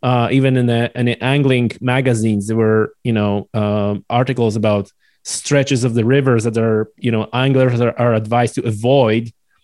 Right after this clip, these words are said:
because there are poachers there, and this is, like, just an organized crime. There are criminals. They're,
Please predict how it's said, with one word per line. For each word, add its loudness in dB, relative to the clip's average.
because 2
there 4
are 0
poachers 0
there, 0
and -2
this 0
is, 0
like, 0
just 0
an 4
organized 2
crime. 0
There 2
are 0
criminals. -2
They're, 0